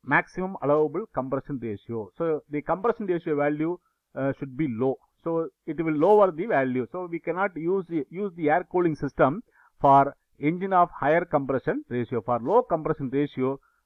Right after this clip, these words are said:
uh, we can use it. That is why two-wheeler we are using the air cooling system. And we stop here. So these are all the reference books I used for preparing the slides. You can refer to it for additional information.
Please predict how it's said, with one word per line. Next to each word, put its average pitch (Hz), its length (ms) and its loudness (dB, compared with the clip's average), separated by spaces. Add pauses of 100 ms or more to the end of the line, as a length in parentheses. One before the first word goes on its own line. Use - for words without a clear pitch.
uh, 151 260 2
we 147 100 0
can 139 220 0
use 156 220 0
it. 151 220 -2
That 139 140 0
is 147 140 -2
why 214 200 0 (260)
two-wheeler 165 520 0
we 131 120 -4
are 131 80 0
using 147 320 -4
the 262 280 -10
air 135 260 -4
cooling 139 260 -6 (200)
system. 98 480 -8 (2000)
And 156 180 -4
we 160 180 0
stop 190 360 4
here. 175 300 4 (320)
So 143 100 -6
these 165 200 -2
are 175 60 -2
all 185 140 4
the 185 180 4
reference 170 440 0
books 170 300 -10
I 156 60 0
used 151 300 -4 (140)
for 143 160 -2
preparing 143 440 -4
the 131 100 -6
slides. 151 380 -4 (340)
You 131 160 -4
can 127 220 -2
refer 135 320 -2
to 147 180 -2
it 143 80 -2
for 120 160 -2
additional 143 260 -2
information. 135 680 -4